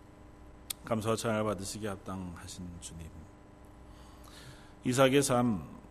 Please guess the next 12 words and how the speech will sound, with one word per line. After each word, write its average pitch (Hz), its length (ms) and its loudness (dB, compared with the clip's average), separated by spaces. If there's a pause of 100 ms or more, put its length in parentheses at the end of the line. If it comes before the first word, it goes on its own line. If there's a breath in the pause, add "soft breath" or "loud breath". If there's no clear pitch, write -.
(200)
그의 117 200 2
삶은 117 320 2
아버지 110 400 2
아브라함과 104 1040 0 (400)
연결되어서, 92 1000 -2 (100)
혹은 147 400 0 (1040 loud breath)
아들 113 540 6 (380)
야곱과 107 880 -2
연결되어서 92 1120 -6 (280)
우리들에게 104 580 0
들려지고 113 840 -2 (120)
보여집니다. 87 640 -10